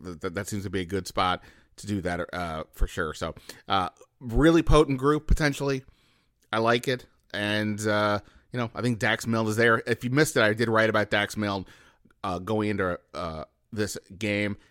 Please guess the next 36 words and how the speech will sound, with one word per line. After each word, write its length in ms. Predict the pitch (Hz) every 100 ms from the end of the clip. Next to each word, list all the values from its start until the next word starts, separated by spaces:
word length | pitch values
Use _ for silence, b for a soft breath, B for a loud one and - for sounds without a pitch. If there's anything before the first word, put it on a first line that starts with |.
| b
and 140 | 92 98
he 80 |
had 100 | 113
some 120 | 110 110
really 200 | 123 127
interesting 340 | 117 113 123
quotes. 240 | - 127
He's 100 | 117
a 40 | 98
confident 540 | - 120 127 123 120
young 240 | 113 113 110
man. 260 | 120 78 - - B B B -
Uh, 180 | 87
d-, 140 | 87 - _ - -
so 320 | - 104 87
I 120 | 87
would 180 | 87 87 _ _
keep 160 | - 95
that 120 | 90
in 60 | -
mind. 220 | 78 - -
All 60 |
right, 180 | 120 98
tight 320 | - 151 160
end. 300 | 147 143 139 - b b b b
This 160 | - 165
is 120 | 151
one 120 | 151
of 60 | 147
those 160 | 135 139
interesting 340 | 139 139 139
categories 580 | 135 127 131 123 117 107
because 300 | 113 - 123
of 80 | 101
the 120 | 104
injuries. 440 | 120 113 113 107